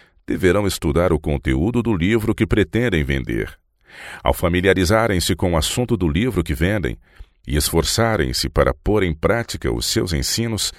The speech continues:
desenvolver-se-ão intelectual e espiritualmente. As mensagens desses livros contêm a luz que Deus me revelou para comunicar ao mundo. Devem os professores de nossas escolas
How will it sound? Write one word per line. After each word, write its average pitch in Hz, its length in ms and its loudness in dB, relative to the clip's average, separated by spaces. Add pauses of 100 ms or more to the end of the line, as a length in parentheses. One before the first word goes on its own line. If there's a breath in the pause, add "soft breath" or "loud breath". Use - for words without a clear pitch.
(380 loud breath)
desenvolver-se-ão 123 1120 2
intelectual 98 800 2
e 65 80 -2
espiritualmente. 62 1120 -4 (640 loud breath)
As 65 140 2
mensagens 76 640 0
desses 87 380 0
livros - 520 -2 (300 soft breath)
contêm 73 340 0
a 65 60 0
luz 76 280 0
que - 120 -4
Deus 82 260 0
me 67 100 -4
revelou 71 560 2
para 78 220 0
comunicar 101 840 -4
ao 95 120 -4
mundo. 55 480 -8 (560 loud breath)
Devem 117 500 2
os 80 120 0
professores 104 720 2
de 76 140 0
nossas 87 380 -2
escolas 98 640 0